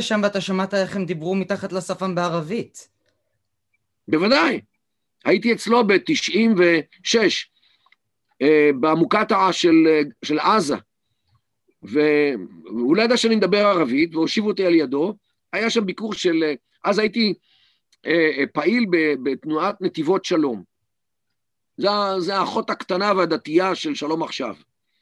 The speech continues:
Speaker 2: והייתי שם בסיור של תנועות השלום הישראליות, שנה אחרי שרבין נרצח, אה, ל-, ל-, למוקטעה של עזה, לשבת עם ערפאת ול-, כן, להתאבל איתו על ה-,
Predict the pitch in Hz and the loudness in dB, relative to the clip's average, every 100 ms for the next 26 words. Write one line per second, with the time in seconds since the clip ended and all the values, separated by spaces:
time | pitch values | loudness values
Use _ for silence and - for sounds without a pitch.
0 | _ _ _ _ _ _ - - 135 185 | _ _ _ _ _ _ -20 -6 0 2
1 | 196 196 196 196 196 185 185 254 - 247 | 2 0 -4 -6 -6 -6 -2 -4 -2 -4
2 | 233 226 226 226 220 208 160 156 127 - | -2 -4 -6 -8 -8 -6 -4 -4 -6 -10
3 | 196 226 170 165 147 - _ _ 165 196 | -6 -6 -4 -2 -2 -6 _ _ -4 -2
4 | 226 220 180 180 208 185 - 160 143 143 | -2 -4 -4 -4 -2 -4 -4 -4 -2 -2
5 | 160 - 180 202 180 170 156 147 123 160 | -4 -8 -6 -6 -4 -6 -8 -10 -10 -4
6 | 160 156 143 113 117 131 - _ _ _ | -4 -2 -8 -8 -12 -12 -18 _ _ _
7 | - _ _ 131 147 151 151 147 123 - | -20 _ _ -4 0 2 2 0 -4 -12
8 | - - - 85 107 - 147 165 165 165 | -18 -18 -18 -16 -16 -10 -2 -2 0 -2
9 | 175 190 196 247 240 226 208 160 165 143 | -2 -2 -2 -2 -4 -4 -6 -4 -4 -4
10 | 180 240 _ _ _ _ - 165 247 262 | -6 -8 _ _ _ _ -10 -6 -2 -2
11 | 269 262 262 247 254 240 175 185 - _ | -2 -2 -2 -2 -2 -2 -2 -2 -4 _
12 | - - - 170 202 214 190 196 - 170 | -20 -16 -12 -6 -4 -2 -4 -4 -6 0
13 | 190 240 226 - 208 208 170 156 151 143 | 2 2 0 -2 -2 0 0 -2 -6 -8